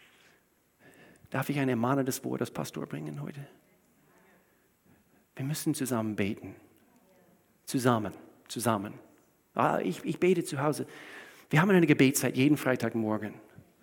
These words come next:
um sechs Uhr. Sechs Uhr platziert, dam-, damit es hoffentlich für viele möglich ist, ein bisschen Opfer zu bringen,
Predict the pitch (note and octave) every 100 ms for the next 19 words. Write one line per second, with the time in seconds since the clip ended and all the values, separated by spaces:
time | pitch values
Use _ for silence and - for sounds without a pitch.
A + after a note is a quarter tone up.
0 | - - A#2+ B2 D3 - B2+ G#2 F#2 -
1 | - _ _ _ _ _ _ _ - G#2+
2 | F3 F3+ - G#3+ F#3+ - C3 - A#2 A#2+
3 | - B2+ C3 C#3 C3 C#3+ D3+ D3 - -
4 | - - - - - B2+ E3+ E3+ C#3 -
5 | C3 A#2+ - F3 F#3+ C3 A#2 C3+ D3+ D#3+
6 | E3+ C#3+ - A2 A2+ - E3 D3 D#3+ D3+
7 | D3 C3+ C#3 C3